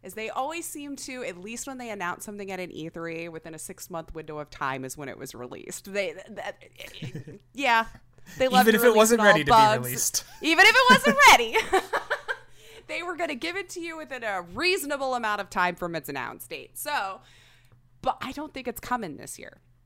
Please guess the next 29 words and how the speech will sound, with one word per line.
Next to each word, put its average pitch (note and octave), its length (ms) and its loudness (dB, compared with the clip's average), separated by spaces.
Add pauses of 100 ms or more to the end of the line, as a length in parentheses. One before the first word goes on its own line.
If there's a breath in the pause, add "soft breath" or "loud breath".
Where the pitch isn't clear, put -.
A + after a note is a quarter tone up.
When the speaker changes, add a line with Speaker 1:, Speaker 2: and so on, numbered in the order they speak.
(100)
Speaker 2:
Nah. C3+ 60 -18 (480)
Speaker 1:
And G3+ 100 -6
I G#3+ 80 -2
think D4+ 260 -12
they've B3+ 180 -6
so A3+ 200 -6
much G#3+ 240 -6
as F#3 120 -6
said G3+ 300 -6
now E3+ 180 -2
it's C#3+ 160 -8
possibly E3+ 640 -4
later D#3+ 340 -8
twenty D3 320 -8
twenty-two. C4+ 1000 -10 (440 loud breath)
Um, F3+ 600 -4 (260)
I, G#3+ 200 -6 (140)
<sighs> - 1000 -20
I E3 100 -4
think F4+ 220 -16
we'll A#3+ 120 -6
get - 180 -16
something. C#3+ 520 -12 (800)
It'll F#3 120 -16
probably C4+ 280 -4
be C4+ 120 -10
another A3 220 -8
cinematic C#4 500 -6
trailer. D3 480 -8